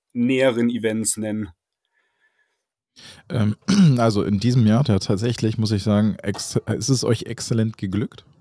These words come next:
Speaker 2: ne, mit dem, äh, Outdoor-Festival-Charakter, mit der Bühne,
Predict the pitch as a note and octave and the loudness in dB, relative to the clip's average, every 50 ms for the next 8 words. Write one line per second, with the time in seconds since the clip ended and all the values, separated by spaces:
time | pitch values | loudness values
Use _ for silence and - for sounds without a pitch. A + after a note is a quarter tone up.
0 | _ _ _ _ - - - - - _ - A2+ A2+ B2 B2+ A#2 A2 A#2 A2+ G#2+ | _ _ _ _ -20 -20 -20 -20 -20 _ -10 -8 -6 -6 -6 -6 -4 -4 -4 -4
1 | G#2 - A#2 G#2+ A2 G#2+ G2+ A#2 A#2 A2 G#2+ G#2 - - _ - A2 G#2+ G#2 G#2 | -4 -4 -2 0 0 0 0 0 0 0 -2 -4 -6 -10 _ -10 -8 -6 -4 -4
2 | G#2 G2+ G2+ G2 F#2+ - - - F#2 A#2+ C3 - - C3 A#2+ C3 C3+ - - - | -4 -4 -6 -8 -10 -12 -6 -2 -2 -2 -2 0 -2 0 0 0 -2 -4 -6 -6
3 | - C#3 - - - - - B2+ A#2+ A2+ A2+ A#2+ A#2+ B2 A#2+ A#2+ - - A#2+ G#2+ | -4 -4 -4 -6 -10 -8 -4 -4 -2 0 0 0 0 0 0 -2 -4 -6 -6 -4
4 | A#2 C3 - - - - B2 B2 A#2 A2+ G#2 - A2 G#2 G2+ G2 G#2+ A#2+ C3 C3+ | -4 -6 -8 -8 -6 -2 -2 0 0 0 0 0 0 0 0 0 2 4 4 6
5 | C3 B2+ B2 A#2+ | 6 6 4 2